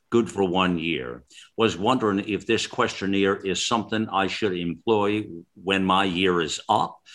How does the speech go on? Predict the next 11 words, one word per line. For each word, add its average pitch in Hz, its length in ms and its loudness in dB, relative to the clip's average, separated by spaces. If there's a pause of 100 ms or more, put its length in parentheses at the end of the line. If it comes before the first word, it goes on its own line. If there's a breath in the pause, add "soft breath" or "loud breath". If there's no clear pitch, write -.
(300 loud breath)
Did 107 140 2
not 110 260 4
realize 95 500 0
religious 90 480 -4
exemptions 90 680 -4
could 92 160 -6
only 90 240 -2
last 82 440 -2
for 78 220 -6
one 78 300 -6
year." 67 360 -12